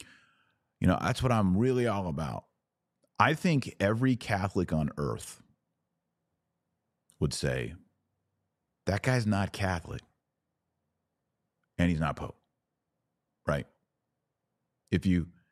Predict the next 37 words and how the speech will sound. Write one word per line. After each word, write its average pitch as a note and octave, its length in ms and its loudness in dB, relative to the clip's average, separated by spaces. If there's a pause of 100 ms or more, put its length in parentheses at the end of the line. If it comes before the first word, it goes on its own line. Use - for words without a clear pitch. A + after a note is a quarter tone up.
(160)
if, G2+ 240 0
if, - 340 -2
if - 340 -2 (480)
the - 80 -10
Pope, C#3 480 2 (200)
dressed C3+ 280 2
in B2+ 80 2
white, G2+ 320 0 (460)
in A2+ 140 4
Saint G#2 240 0
Peter G#2+ 220 2
says, F2+ 200 -2
"You A2 60 0
know, B2 160 2
I A2 100 0
just, A2 220 -4 (180)
Jesus A2+ 320 0
just A2+ 240 0
didn't G#2 220 0
rise F#2+ 200 0
from F#2 120 0
the E2+ 60 0
dead. F2+ 240 -2 (600)
It's E2 140 -2
all E2+ 180 2
a E2 40 -4
sham." E2 360 -2 (1500)
He C3+ 180 4
would B2+ 180 2
lose B2 440 0
the F2 80 -4
papacy, - 600 -6 (920)
right? - 180 2
He's F#2 240 0
not G#2+ 300 2
a G2+ 40 -4
Catholic. F#2 540 -8